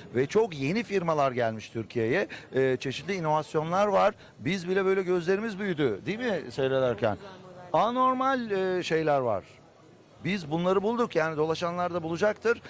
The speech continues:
Ee, daha renkli olabilir mi? Tabii ki, yani her şeyin daha iyisi olabilir. Ama bu yeni salonlarda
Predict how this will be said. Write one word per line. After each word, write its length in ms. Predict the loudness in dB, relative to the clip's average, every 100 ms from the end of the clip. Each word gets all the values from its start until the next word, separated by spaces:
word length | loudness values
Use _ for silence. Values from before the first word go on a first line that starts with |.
| -20 -6
Ee, 20 | 0 2 2 2
daha 200 | 2 2
renkli 280 | 2 -2 0
olabilir 380 | 0 0 0 -2
mi? 120 | -2
Tabii 320 | -6 -4 -4
ki, 100 | -4
yani 200 | -4 -2
her 180 | -2 -2
şeyin 360 | -4 -6 -2 0
daha 220 | 2 0
iyisi 240 | -4 -6
olabilir. 400 | -4 -2 2 0 0 -14 -4
Ama 220 | -2 0
bu 80 | -2
yeni 300 | 0 0 -2
salonlarda 840 | 0 0 2 0 0 0 0 -2